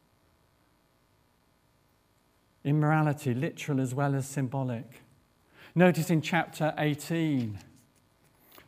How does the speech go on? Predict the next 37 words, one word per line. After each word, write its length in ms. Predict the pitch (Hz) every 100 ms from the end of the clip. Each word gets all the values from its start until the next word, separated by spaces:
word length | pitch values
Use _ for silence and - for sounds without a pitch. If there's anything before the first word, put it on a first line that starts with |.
| -
verse 320 | 143 139 143
three, 200 | 160 131
"For 160 | 135
the 80 | 143
nations 480 | 151 175 170 170 147
have 160 | 156 -
drunk 320 | 156 151 139
the 80 | 135
maddening 880 | 147 147 - - - - 156 135
wine 400 | 131 143 143 143
of 160 | 131 123
her 240 | 143 131
adulteries. 880 | 123 123 127 123 - 123 110 - - _ _ _ _ _ _ _
The 80 | -
kings 420 | - 180 175 160
and 140 | 160 143
the, 80 | 160
of 160 | 139
the 160 | 147 151
earth 340 | 156 143 120
have 140 | 135 -
committed 420 | 151 151 147 135
adultery 540 | 131 147 143 143 135
with 220 | 117 120
her, 120 | 127 117 - -
and 140 | 143
the 60 | 143
merchants 580 | 156 170 170 - 147 151
of 80 | 127
the 140 | 139
earth 380 | 143 135 127 -
grew 200 | 143 135
rich 400 | 143 143 143 - - - -
on 160 | 131
her 200 | 117 135
excessive 640 | 131 - - 135 - 131 127
luxuries." 840 | 131 - - 139 117 113 - -